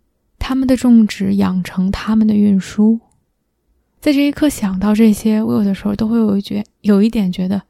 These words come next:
too much，就是太多的连接，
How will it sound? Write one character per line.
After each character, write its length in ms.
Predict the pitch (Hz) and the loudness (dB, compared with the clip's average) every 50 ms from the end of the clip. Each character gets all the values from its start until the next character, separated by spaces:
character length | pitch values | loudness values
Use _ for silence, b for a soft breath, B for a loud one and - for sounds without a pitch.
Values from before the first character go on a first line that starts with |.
| _ - | _ -14
too 180 | - - 233 226 | -8 -4 -2 0
much， 380 | 214 220 220 - 208 - - - - _ _ _ _ _ _ _ _ _ _ - | 0 0 -2 -4 -10 -14 -16 -18 -18 _ _ _ _ _ _ _ _ _ _ -10
就 120 | - 214 | -10 -8
是 400 | - - 208 202 202 190 214 226 _ _ _ _ _ _ _ _ | -8 -6 -8 -8 -8 -8 -12 -14 _ _ _ _ _ _ _ _
太 360 | - - - - 262 269 240 202 | -14 -12 -10 -8 -6 -4 -4 -2
多 180 | - 226 226 | -2 -2 -4
的 100 | - 196 | -4 -4
连 240 | 185 190 190 185 202 | -4 -2 -2 -2 -2
接， 300 | 208 - 233 233 233 | -2 0 0 0 -2